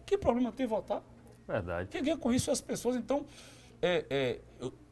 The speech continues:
Speaker 1: a oposição teve, nesses oito anos na Câmara Municipal, responsabilidade com isso.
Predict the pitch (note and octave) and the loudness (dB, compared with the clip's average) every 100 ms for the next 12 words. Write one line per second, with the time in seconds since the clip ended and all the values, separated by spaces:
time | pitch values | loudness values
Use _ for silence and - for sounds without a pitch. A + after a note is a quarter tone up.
0 | - B2 B2 D3 C#3 C3 D3+ E3 - C#3+ | -4 0 0 0 -2 0 0 -2 -4 -2
1 | F3 G#3 - - - - - - - C3+ | -2 -2 -14 -20 -20 -20 -20 -20 -10 -2
2 | C#3 C3+ A#2 C#3 - - - B2 A#2+ A#2+ | 0 0 2 0 0 -16 -4 -2 0 -2
3 | A2 A#2+ B2 A#2 - C3+ D3 - D4+ - | -2 -4 -4 -6 -2 0 0 0 -2 -2
4 | D3+ A#2 B2+ C3 - D#3+ D3+ - | -2 0 2 2 -2 -4 -2 -6